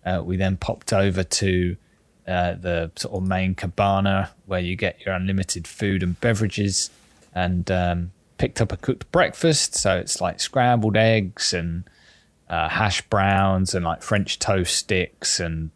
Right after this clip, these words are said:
there are pastries and sausages and, and stuff like that. There, there's a,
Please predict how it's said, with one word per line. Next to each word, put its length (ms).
there 180
are 40
pastries 960
and 260
sausages 1000
and, 460
and 180
stuff 380
like 240
that. 280
There, 280
there's 440
a, 120